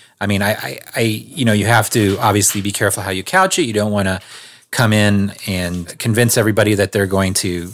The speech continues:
be personally liable <laughs> for any kind of infraction that happens at the organization, 'cause that's not necessarily the case. But what you need to do is make sure that they're grounded in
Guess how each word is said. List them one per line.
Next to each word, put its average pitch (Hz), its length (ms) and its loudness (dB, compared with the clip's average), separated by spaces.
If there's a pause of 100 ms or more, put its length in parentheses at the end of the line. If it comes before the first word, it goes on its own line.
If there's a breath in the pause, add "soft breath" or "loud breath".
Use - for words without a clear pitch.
(140)
be 98 80 -4
personally 104 360 0
liable 101 280 2
<laughs> - 80 -2
for - 180 0
any 104 140 0
kind 110 260 0
of 92 100 -4
infraction 110 440 0
that 95 100 -6
happens 101 360 -4
at 92 100 -14
the 101 100 -6
organization, 101 640 0
'cause 127 120 -2
that's 127 220 -2
not - 160 -10 (380 loud breath)
necessarily 98 440 0
the 101 60 -12
case. 196 320 2 (380 loud breath)
But 131 160 2
what 147 140 0
you 143 120 0
need 151 240 4
to 123 80 0
do 101 320 2 (380 loud breath)
is 110 100 0
make 120 160 2
sure 113 140 0
that 104 100 0
they're 101 140 -2
grounded 98 500 0
in 92 500 -8